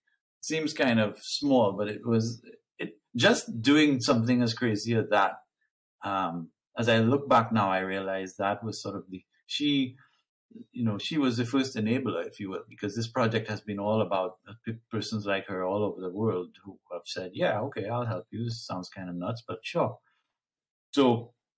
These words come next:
at the time, I worked at an organization, the O E C S, Organization of Eastern Caribbean States, which is, you know, we, like you said, I'm,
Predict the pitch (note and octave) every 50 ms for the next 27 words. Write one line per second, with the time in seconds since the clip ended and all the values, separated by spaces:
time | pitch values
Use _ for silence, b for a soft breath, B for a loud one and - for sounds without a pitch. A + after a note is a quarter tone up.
0 | _ _ _ _ _ _ - - C3 C3+ - A#2 C3 A2+ D#3 D#3+ D#3+ D#3 D3 C#3
1 | C3 B2+ B2 B2+ C3+ C3 C3 - - - - A#2+ A#2 A2+ A2+ - A2 - A2 G#2+
2 | G#2+ G#2 G#2 G#2+ G#2+ G#2+ G2+ G#2 G2+ G2 - - B2+ A#2+ A#2 A2+ A2+ A2+ A#2 A2+
3 | - - _ A2 G#2+ G2+ G2 F#2+ - - G#2+ G2+ G#2 G2 G2 - - A#2+ A2 G2
4 | F#2 A2 A#2+ A#2 - G#2 G2+ F#2+ G2+ G2+ G2 G2+ F#2+ G2+ G2 - - A#2 A2+ A2+
5 | - G#2+ - - A2+ G#2+ G#2+ - A#2 A2 G#2 G2+ G2+ G2 F#2+ F#2 F#2 - - -
6 | A2 G2+ G2+ G#2 A2 - - - _ _ _ _ _ _ _ _ _ _ A2 A2
7 | A2+ - A2 G#2+ G2+ G2 F2+ - - - - - - G2+ G#2 G2+ G#2 G2+ G#2+ A2
8 | A2 A2 - - - - - - G#2+ G#2 - A2 - B2 G#2+ F2+ F2+ F#2 F#2 -